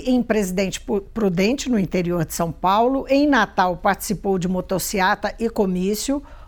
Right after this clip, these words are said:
Ontem esteve no Rio de Janeiro, em um culto celebrado por Silas Malafaia. E hoje está em Londrina e Prudentópolis, no Paraná.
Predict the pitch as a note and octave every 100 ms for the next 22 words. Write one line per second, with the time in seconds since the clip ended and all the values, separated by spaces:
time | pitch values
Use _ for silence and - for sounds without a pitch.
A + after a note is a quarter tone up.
0 | - A3+ A#3 A3+ A3 G3+ - - G3+ F#3
1 | G3+ F3+ G3+ E3 G#3+ G3 F3 G#3 B3+ F#3+
2 | F3+ F#3 F3 - B3+ C4+ F#3+ - F#3 F3+
3 | F3 F#3 F3+ E3 F3 - A#3+ A#3+ F#3 E3
4 | F3 D#3+ D3 - F#3 E3+ D3 - - -
5 | - - C4 D#4 C4+ B3+ C#4 C4+ C4 A#3
6 | - G#3+ A3 C#4+ D4+ C4+ G#3 F3+ G3+ B3+
7 | C4 C4 C4 C4 - - - C#4+ F4 C4
8 | C4+ C4 A#3 A3+ A#3 B3+ A#3+ A3+ - A3+
9 | A#3 D#4 C4 A3+ F3+ -